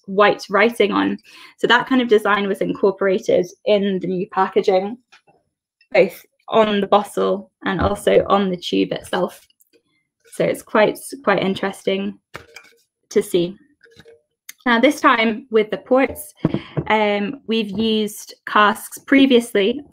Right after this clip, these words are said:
from, uh, Graham's Ports, which is a, um, Graham's Tawny Ports. Um, I think currently we also get, um, casks from Speyside Cooperage as well, old port casks.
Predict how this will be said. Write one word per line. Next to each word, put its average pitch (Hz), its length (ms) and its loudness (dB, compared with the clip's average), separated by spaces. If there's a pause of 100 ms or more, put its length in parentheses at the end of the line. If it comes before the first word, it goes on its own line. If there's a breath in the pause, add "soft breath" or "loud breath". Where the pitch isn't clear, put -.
from, 202 600 -4
uh, 208 380 -8
Graham's 214 720 -2 (120)
Ports, - 580 -2 (440 loud breath)
which 214 380 0
is 208 400 2
a, 190 280 0
um, 202 320 -2
Graham's 202 340 0
Tawny 262 400 4
Ports. - 480 -2 (540 loud breath)
Um, 190 220 4
I 214 40 -2
think 262 240 0
currently 240 800 2
we 190 460 2
also 208 340 -2
get, 196 300 -4 (300)
um, 196 460 -6
casks - 480 -6
from 202 140 -6
Speyside 202 580 -2
Cooperage 202 420 -4
as 190 100 -10
well, 214 300 2
old 185 280 0
port - 260 -2
casks. - 540 -4